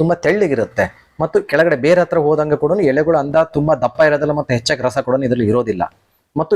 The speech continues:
ಇದರ ಮೇಲೆ ಸಣ್ಣ ಸಣ್ಣ ಯೆಲ್ಲೋ ಲೈನ್ಸ್ ಇರುತ್ತೆ ಮತ್ತು ಇದರ ಹೂವು ಬಂದ್ಬಿಟ್ಟು ಕಿತ್ತಳೆ ಬಣ್ಣದಾಗಿರುತ್ತೆ. ಇಂಥ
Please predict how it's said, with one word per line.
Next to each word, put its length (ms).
ಇದರ 120
ಮೇಲೆ 160
ಸಣ್ಣ 220
ಸಣ್ಣ 160
ಯೆಲ್ಲೋ 260
ಲೈನ್ಸ್ 300
ಇರುತ್ತೆ 280
ಮತ್ತು 140
ಇದರ 180
ಹೂವು 300
ಬಂದ್ಬಿಟ್ಟು 340
ಕಿತ್ತಳೆ 300
ಬಣ್ಣದಾಗಿರುತ್ತೆ. 560
ಇಂಥ 140